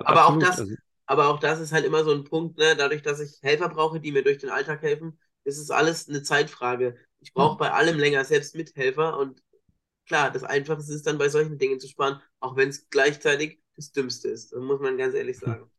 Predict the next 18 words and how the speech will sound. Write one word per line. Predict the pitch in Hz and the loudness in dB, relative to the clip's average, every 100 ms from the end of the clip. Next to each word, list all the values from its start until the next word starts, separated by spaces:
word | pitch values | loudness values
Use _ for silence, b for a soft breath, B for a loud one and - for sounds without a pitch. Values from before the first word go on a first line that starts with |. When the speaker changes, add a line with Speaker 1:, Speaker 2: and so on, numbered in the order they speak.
| - | -14
Speaker 2:
Ja, | 180 131 123 - _ _ - | -6 -4 -4 -8 _ _ -8
okay. | 113 - 117 113 B B B B - | -6 0 0 0 B B B B -4
Ja, | - | -2
spannend. | 147 156 113 117 - | 0 0 0 -4 -6
Ähm, | 123 120 123 127 127 - _ - 202 _ | 0 2 2 2 0 -4 _ -18 -18 _
vielleicht | - 139 143 | -2 0 0
noch | 151 | -2
mal | 143 | 0
ganz | 143 135 | -2 -4
kurz | - 143 143 | 0 -2 0
sozusagen | 135 127 131 131 127 | -2 0 0 2 0
zu | 127 123 | -2 0
deinem, | 120 120 | 2 2
also | 123 107 107 - | 2 4 2 2
wo | 113 | 2
du | |
jetzt | 101 110 135 - - | 4 4 2 -4 0
dann, | 135 131 135 | 0 2 -2